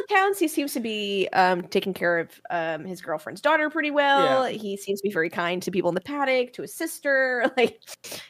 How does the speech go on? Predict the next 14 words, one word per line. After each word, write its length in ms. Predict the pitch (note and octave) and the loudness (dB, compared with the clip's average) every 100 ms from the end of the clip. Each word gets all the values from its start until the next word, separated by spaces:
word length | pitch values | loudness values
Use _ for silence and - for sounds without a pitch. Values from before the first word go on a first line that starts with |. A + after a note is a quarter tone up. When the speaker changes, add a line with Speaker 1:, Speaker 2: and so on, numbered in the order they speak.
| - | 2
Speaker 1:
he 120 | C5 | 4
seems 180 | G4 F4+ | 4 2
to 40 | C4+ | 4
be 100 | A3+ | 6
a 60 | |
fine 240 | A3 A3 G#3 | 6 4 4
guy. 260 | E3+ B2 - _ _ _ _ - | 0 0 -6 _ _ _ _ -6
So, 640 | - A#3 A3 G3+ G3 - - _ _ _ _ - | 4 6 8 6 2 -2 -8 _ _ _ _ -8
um, 600 | G3+ G3 F#3+ F#3 F3+ F#3+ _ _ _ _ - | 0 2 2 -2 -6 -10 _ _ _ _ -8
yeah, 240 | A#3 D4 - - | -6 -6 -8 -4
that's 360 | G#3+ A3 - | -4 -4 -8
just, 380 | A3+ A#3 - - - _ _ _ | -10 -10 -12 -16 -20 _ _ _
people 260 | - A#3 A#3+ | -8 -4 0
will 680 | A3+ A3 G#3+ G#3 G3+ - | 2 2 2 2 2 -2